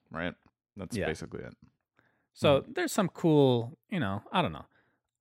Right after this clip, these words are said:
Speaker 2: I'm not, I, I agree with you that it's pretty hard to theory craft this, but sounds
Speaker 1: Do
Speaker 2: interesting.
Speaker 1: you like it?
Speaker 2: I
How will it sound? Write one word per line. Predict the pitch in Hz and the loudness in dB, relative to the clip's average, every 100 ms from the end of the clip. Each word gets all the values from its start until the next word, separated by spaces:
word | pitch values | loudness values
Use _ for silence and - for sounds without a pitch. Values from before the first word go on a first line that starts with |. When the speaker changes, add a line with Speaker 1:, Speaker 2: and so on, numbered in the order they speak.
| _ - | _ 2
Speaker 2:
I'm | 190 | 6
not, | 190 143 - | 6 4 0
I, | 160 | 2
I | 175 185 | 8 8
agree | 147 151 | 8 6
with | 147 | 6
you | 139 | 4
that | 123 | 2
it's | 117 - - - | 0 -8 -16 -6
pretty | 160 | 0
hard | 127 131 117 | 4 2 2
to | 120 98 | -4 -4
theory | - 123 120 | 0 0 0
craft | 127 120 - | 2 2 0
this, | 117 117 - | -4 -6 -6
but | 101 92 - _ _ _ _ _ _ _ _ _ _ _ _ _ _ _ _ _ _ - | -4 -4 -6 _ _ _ _ _ _ _ _ _ _ _ _ _ _ _ _ _ _ 4
sounds | 214 240 | 4 4
Speaker 1:
Do | 262 | 0
Speaker 2:
interesting. | 247 147 | 2 6
Speaker 1:
you | 160 | 8
like | 170 185 | 6 4
it? | 233 262 _ _ _ _ _ _ _ _ _ _ _ _ _ _ _ _ _ _ _ _ _ _ _ _ - | -2 -2 _ _ _ _ _ _ _ _ _ _ _ _ _ _ _ _ _ _ _ _ _ _ _ _ 2
Speaker 2:
I | 175 233 277 294 285 285 277 247 240 - | 6 8 8 6 4 0 0 -2 -2 -6